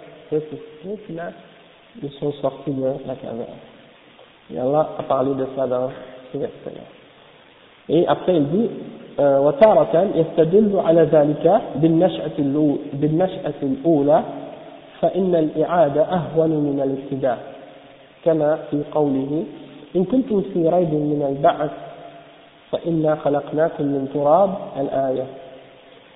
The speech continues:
Donc, Euh, souvent, Allah subhanahu wa ta'ala,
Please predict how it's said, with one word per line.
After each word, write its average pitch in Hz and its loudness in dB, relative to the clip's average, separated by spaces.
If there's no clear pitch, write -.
Donc, 156 4
Euh, 135 4
souvent, 180 2
Allah 170 4
subhanahu 147 -6
wa 165 -4
ta'ala, 196 -2